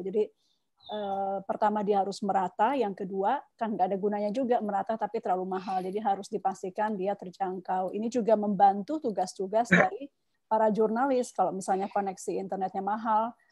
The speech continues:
eh, padahal banyak sekali sekarang wawancara-wawancara yang dilakukan melalui online, melalui Zoom dan lain-lain. Jadi itu satu. Eh, sebetulnya ada program nanti mungkin bisa dikembangkan oleh Prof Henry. Eh,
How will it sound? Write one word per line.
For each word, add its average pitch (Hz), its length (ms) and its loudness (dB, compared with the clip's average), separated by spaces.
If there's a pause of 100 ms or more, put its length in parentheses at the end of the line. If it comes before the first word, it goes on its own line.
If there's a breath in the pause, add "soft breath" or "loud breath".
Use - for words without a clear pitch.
(320)
eh, 202 320 2
padahal 208 480 0
banyak 190 320 0
sekali 202 320 2
sekarang 208 320 2
wawancara-wawancara 196 960 2
yang 214 40 -4 (120)
dilakukan 196 400 -2
melalui 190 400 0
online, 202 480 0
melalui 190 480 -2
Zoom 226 240 0
dan 185 160 0
lain-lain. 180 480 -2 (720)
Jadi 220 480 -2
itu 220 160 -2
satu. 254 560 2 (440 soft breath)
Eh, 220 640 8
sebetulnya 269 480 4
ada 233 160 6
program 214 480 6
nanti 220 240 2
mungkin 214 320 0
bisa 196 240 0
dikembangkan 202 1400 0
oleh 190 240 0
Prof 190 240 -4
Henry. 226 400 -2 (400)
Eh, 220 520 6